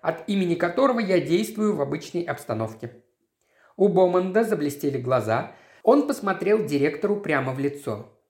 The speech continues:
«Да, но сейчас, в связи с делом Джейн, создалась довольно сложная,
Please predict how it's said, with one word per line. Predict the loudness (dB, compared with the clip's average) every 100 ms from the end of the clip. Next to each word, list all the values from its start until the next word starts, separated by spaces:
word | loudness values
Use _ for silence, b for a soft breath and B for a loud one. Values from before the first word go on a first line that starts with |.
| _ _ -6
«Да, | 2 4 4
но | 4 2 2
сейчас, | -4 -6 -2 0 2 2 -2 -12
в |
связи | -4 0 0 0
с |
делом | 2 4 4 4 0 -10 _ -20
Джейн, | -8 0 2 2 -2 -6 B B B
создалась | -4 -2 2 4 4
довольно | 2 2 2 2 0
сложная, | -2 -2 0 0 0 0 0 -2